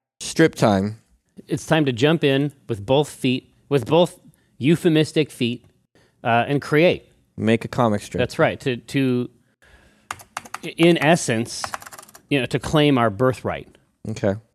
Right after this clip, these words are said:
Speaker 1: Uh, now you are playing Halo
Speaker 2: I am.
Speaker 1: five.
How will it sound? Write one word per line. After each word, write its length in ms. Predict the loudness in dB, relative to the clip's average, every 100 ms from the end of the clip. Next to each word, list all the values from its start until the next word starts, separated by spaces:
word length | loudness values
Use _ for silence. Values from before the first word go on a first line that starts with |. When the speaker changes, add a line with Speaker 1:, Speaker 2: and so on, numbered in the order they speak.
| -16 -16 -18 -16 -16 -18 -20 _ -12 -4
Speaker 1:
Uh, 520 | 0 0 0 0 -4 -8 -4
now 80 | 0
you 260 | 4 4 4
are 100 | 4
playing 540 | 2 4 4 2 -2 -8 -14 -6
Halo 600 | 0 2 4 2 0 -4 -16 -20 -20 -20 -20 -20 _ _ _ _ -12
Speaker 2:
I 80 | -8
am. 60 |
Speaker 1:
five. 600 | 0 2 2 -2 -6 -12